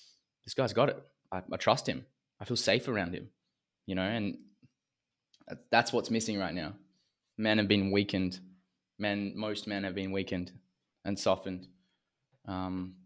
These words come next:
it's no fault of their own. It's just how, how the world has been set up right now, which is why this work is, is so important. It's like, we, we have to, we have to snap out of the trance, man. Go snap, we gotta wake up,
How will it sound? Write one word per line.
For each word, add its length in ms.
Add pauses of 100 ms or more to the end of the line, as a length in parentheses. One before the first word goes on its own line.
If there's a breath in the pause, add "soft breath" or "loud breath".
(360)
it's 140
no 120
fault 220
of 60
their 180
own. 160
It's 160
just 160
how, 420 (380)
how 180
the 80
world 400
has 100
been 160
set 200
up 200
right 140
now, 200
which 160
is 100
why 220
this 180
work 320
is, 220 (340 loud breath)
is 140
so 100
important. 420
It's 160
like, 200
we, 80
we 240
have 180
to, 80
we 160
have 100
to 60
snap 320
out 160
of 80
the 60
trance, 460
man. 280 (520)
Go 60
snap, 300
we 60
gotta 100
wake 260
up, 320